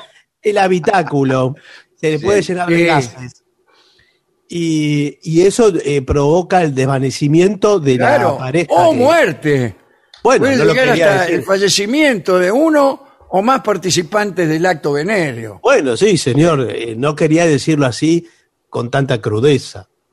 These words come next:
Speaker 3: Eh, hablando, digo, entre nosotros,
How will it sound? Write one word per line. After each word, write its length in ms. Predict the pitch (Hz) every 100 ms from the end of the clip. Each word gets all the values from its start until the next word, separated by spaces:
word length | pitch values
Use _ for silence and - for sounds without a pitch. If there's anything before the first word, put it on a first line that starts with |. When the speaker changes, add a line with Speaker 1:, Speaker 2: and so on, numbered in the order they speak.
| _ _ _ -
Speaker 3:
Eh, 560 | 147 147 143 139 - _ _ _ -
hablando, 880 | 208 302 349 262 190 135 120 107 - _ _ -
digo, 240 | 151 135
entre 220 | 123 127
nosotros, 640 | 123 120 - 110 - 107